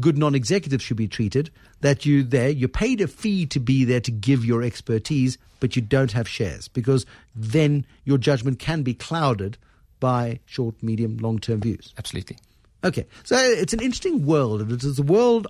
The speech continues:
Speaker 1: of the business coach, the business coach Greg Mason. You can get hold of him via Action Coach. Um, is it a business? Is it a segment in South Africa that's growing?
Speaker 2: I think it is. Um, if I just look at the Action Coach franchise, you know, we've got about thirty-five coaches now. So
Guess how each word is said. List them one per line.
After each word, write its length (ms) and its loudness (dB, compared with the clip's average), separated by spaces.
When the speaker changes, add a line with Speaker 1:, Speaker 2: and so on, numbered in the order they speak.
Speaker 1:
of 240 2
the 100 4
business 480 0
coach, 400 0
the 60 -8
business 260 2
coach 240 0
Greg 220 0
Mason. 320 2
You 80 -2
can 80 -2
get 100 2
hold 160 2
of 80 2
him 100 2
via 200 2
Action 460 0
Coach. 480 2
Um, 280 2
is 360 -4
it 60 -4
a 40 -2
business? 400 -2
Is 440 -2
it 60 0
a 60 2
segment 440 0
in 220 0
South 160 -2
Africa 240 -4
that's 220 -4
growing? 300 -2
Speaker 2:
I 100 0
think 180 0
it 80 2
is. 400 0
Um, 580 0
if 160 -2
I 80 4
just 220 -4
look 120 -4
at 120 -4
the 80 0
Action 240 -4
Coach 180 -4
franchise, 500 -2
you 60 -4
know, 180 -2
we've 140 -4
got 80 -6
about 180 -4
thirty-five 460 -6
coaches 340 -6
now. 160 -8
So 340 2